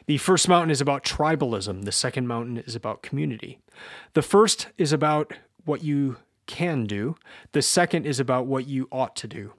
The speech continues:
The first is building your ego. The second, shedding your ego. The first about career. The second about vocation, something that you're called to.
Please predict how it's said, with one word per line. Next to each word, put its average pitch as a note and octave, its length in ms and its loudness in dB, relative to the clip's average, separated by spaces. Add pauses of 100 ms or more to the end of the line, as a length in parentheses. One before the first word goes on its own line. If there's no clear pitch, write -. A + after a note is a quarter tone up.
(960)
The B2 80 -2
first D#3 420 2
is B2+ 180 -4
building C#3 380 0
your C3 140 -2
ego. C3 340 -2
The A#2 100 -4
second, A2+ 460 -6
shedding C#3+ 440 0
your B2+ 140 -2
ego. B2+ 340 -4
The A#2+ 100 -10
first - 520 -2 (1300)
about A2 340 0
career. B2+ 420 -2
The G#2+ 80 -4
second B2 360 -2
about G#2+ 240 -2
vocation, A2 840 -6 (120)
something A#2 400 -4
that G2+ 220 -6
you're A2+ 160 -8
called G#2 460 -6
to. A2 260 -14